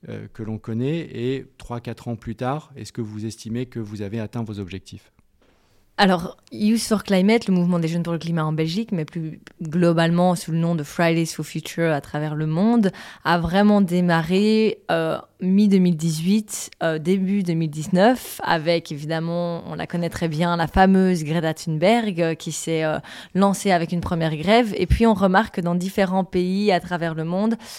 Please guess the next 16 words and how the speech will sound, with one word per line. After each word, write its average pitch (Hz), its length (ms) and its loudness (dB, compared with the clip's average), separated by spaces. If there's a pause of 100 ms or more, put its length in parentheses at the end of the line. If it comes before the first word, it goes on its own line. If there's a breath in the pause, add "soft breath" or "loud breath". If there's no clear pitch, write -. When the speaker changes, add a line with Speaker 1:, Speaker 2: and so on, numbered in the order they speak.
(200 loud breath)
Speaker 2:
ça 214 200 0
déclenche 214 560 2
quelques 208 320 0
déclics. - 640 -6
Je - 40 -20
peux 175 140 -4
peut-être 202 500 -2
plus - 120 -6
facilement 185 420 0
vous 180 100 0
parler 165 240 0
du 151 120 -10
déclic 170 420 -4
ici 165 240 -6
en 151 100 -2
Belgique, 175 500 -2